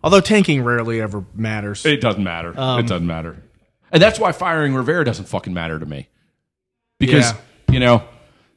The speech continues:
Speaker 2: God damn it.
Speaker 1: All right, so le-, let me, let me go to, let me pull up a draft board,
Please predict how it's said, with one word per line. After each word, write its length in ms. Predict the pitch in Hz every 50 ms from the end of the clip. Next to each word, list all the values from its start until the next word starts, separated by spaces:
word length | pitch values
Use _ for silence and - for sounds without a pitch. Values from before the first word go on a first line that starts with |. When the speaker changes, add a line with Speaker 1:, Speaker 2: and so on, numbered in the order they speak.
| _ _ -
Speaker 2:
God 180 | - 151 - -
damn 200 | - 107 98 95
it. 140 | 95 90 - _ - - - - - - - - - - - - - - -
Speaker 1:
All 60 | -
right, 200 | 143 139 143 139
so 300 | - - 156 151 143 131 -
le-, 200 | 160 151 151 147
let 240 | 123 139 151 156 156
me, 240 | 160 156 147 143 131
let 120 | 147 151
me 100 | 151 151
go 140 | 143 147 147
to, 140 | 139 - 151
let 60 | 151
me 80 | 151 147
pull 220 | - - 180 165
up 80 | 156 143
a 60 | 139
draft 420 | 117 123 123 127 120 120 113 - -
board, 320 | 120 110 101 92 92 87